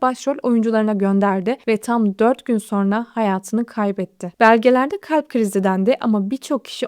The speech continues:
onun filmde anlattıkları yüzünden öldürüldüğünü düşünüyor. Eyes Wide Shut filmi gerçekten karanlık ve soğuk bir film, yani izlemeyi kaldırabiliyor olmanız lazım.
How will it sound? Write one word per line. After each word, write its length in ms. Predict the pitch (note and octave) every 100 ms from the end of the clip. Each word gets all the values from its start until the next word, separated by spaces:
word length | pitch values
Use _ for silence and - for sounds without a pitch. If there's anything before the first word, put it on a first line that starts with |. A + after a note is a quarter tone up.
| -
onun 240 | G#3+ C4+
filmde 420 | - B3+ A#3 A3+ -
anlattıkları 720 | A#3+ G#3+ G#3 G3+ A#3+ A#3+ A#3+
yüzünden 600 | C4 G#3+ G#3+ A#3 D4+ -
öldürüldüğünü 640 | A3+ G#3 G#3 G#3 G3+ G#3
düşünüyor. 480 | G3 F#3+ G3 F3+ F3+ - B3
Eyes 180 | D#4 -
Wide 220 | D#4+ D#4
Shut 300 | - C4+ -
filmi 240 | C4+ C4+
gerçekten 520 | B3+ A#3+ B3+ B3 C4+
karanlık 540 | B3+ A#3 A3 G#3+ B3 C4
ve 100 | C#4
soğuk 420 | - - A#3+ A#3
bir 60 | G#3
film, 280 | - A#3+
yani 280 | A#3 G3 G3 G3+
izlemeyi 500 | - G#3+ G3+ A3+ B3+
kaldırabiliyor 800 | C4+ B3+ A3 G#3 A3 G#3 G#3 A3+
olmanız 500 | G#3 F#3+ F#3 F#3+ F3+
lazım. 400 | F#3 F#3 F#3 A3